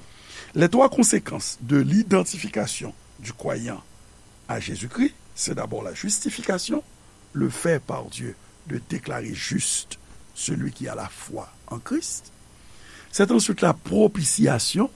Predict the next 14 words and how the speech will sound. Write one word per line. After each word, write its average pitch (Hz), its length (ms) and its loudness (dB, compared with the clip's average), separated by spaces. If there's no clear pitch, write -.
parce 107 220 0
que - 100 -2
depuis 170 320 0
qu'il 185 100 2
y - 20 6
a - 20 4
une 143 60 2
justification, - 760 -2
car 147 180 6
justification, 160 680 0
c'est 156 200 2
l'enlèvement, 180 920 6
pas 135 140 2
vrai, 196 160 0